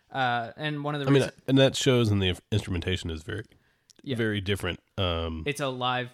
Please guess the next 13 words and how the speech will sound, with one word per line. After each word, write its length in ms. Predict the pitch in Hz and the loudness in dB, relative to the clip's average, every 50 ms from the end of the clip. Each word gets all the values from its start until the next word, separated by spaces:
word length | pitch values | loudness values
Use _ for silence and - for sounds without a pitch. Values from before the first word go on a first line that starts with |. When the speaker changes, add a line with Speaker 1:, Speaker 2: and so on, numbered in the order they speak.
| _ | _
Speaker 1:
band, 520 | - 127 120 120 120 117 120 120 120 120 127 | -8 -6 -4 -4 -4 -4 -4 -6 -8 -8 -8
whereas 440 | 131 120 120 117 113 113 113 - | -8 -8 -6 -6 -8 -10 -8 -4
Speaker 2:
Yeah. 120 | 107 - 117 | -2 0 0
Speaker 1:
not 100 | 120 117 | 0 -2
all 160 | 117 117 117 | -4 -6 -8
of 80 | 117 120 | -8 -8
his 240 | 117 117 113 - | -10 -10 -12 -14
previous 420 | - - 135 127 120 123 120 117 - | -14 -12 -10 -10 -8 -10 -10 -10 -10
albums 560 | 123 120 117 120 120 117 117 - - - - - | -10 -10 -10 -10 -10 -12 -14 -14 -16 -18 -16 -14
had 260 | - 131 127 123 120 | -10 -8 -8 -8 -8
live 320 | 127 127 123 123 123 120 - | -8 -10 -10 -10 -10 -12 -10
bands. 640 | 135 127 123 120 120 120 120 120 120 - - - - | -10 -8 -8 -8 -8 -8 -10 -12 -12 -14 -16 -14 -10
Uh, 320 | 131 120 113 113 113 117 | -8 -8 -8 -8 -8 -12